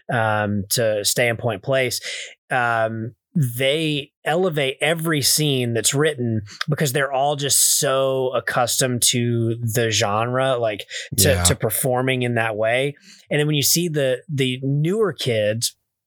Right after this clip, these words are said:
Speaker 1: it took me a long time to latch on to them.
Speaker 2: Yes.
Speaker 1: It took me a long time to feel like they found their footing. I still don't know that they've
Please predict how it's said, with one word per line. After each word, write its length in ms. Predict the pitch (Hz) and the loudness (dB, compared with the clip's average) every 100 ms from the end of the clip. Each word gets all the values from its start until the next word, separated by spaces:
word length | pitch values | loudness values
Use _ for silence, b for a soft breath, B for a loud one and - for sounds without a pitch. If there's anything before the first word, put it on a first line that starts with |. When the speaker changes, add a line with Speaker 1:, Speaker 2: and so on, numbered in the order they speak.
| _ _ _ _ - - | _ _ _ _ -14 -4
Speaker 1:
it 120 | 185 | 0
took 120 | 220 | 0
me 100 | 175 | 0
a 60 | 143 | 0
long 460 | 139 147 147 156 147 | 0 2 2 0 0
time 280 | 135 135 | 0 0
to 60 | 123 | 0
latch 320 | 117 110 - | 0 0 0
on 220 | 131 143 | 0 0
to 140 | 139 117 | 0 0
them. 240 | 104 98 | 0 -2
Speaker 2:
Yes. 300 | 120 101 90 | 0 0 2
Speaker 1:
It 40 | 170 | 4
took 80 | 139 | 4
me 60 | 127 | 2
a 40 | |
long 360 | 131 135 143 139 | 0 2 0 0
time 260 | 151 135 | 0 0
to 60 | 127 | -2
feel 240 | - 135 131 | -2 0 0
like 260 | 120 110 | 0 -2
they 240 | 123 123 123 | -2 0 -2
found 380 | - 123 123 | -2 0 0
their 140 | 113 104 | 0 -2
footing. 440 | - 139 120 107 104 B B | -2 0 0 -2 -8 B B
I 120 | 131 | 0
still 340 | 135 - 196 214 | 0 0 0 0
don't 240 | 160 127 | -2 -2
know 160 | 127 120 | -2 -2
that 160 | 117 | -2
they've 260 | 120 120 | 0 0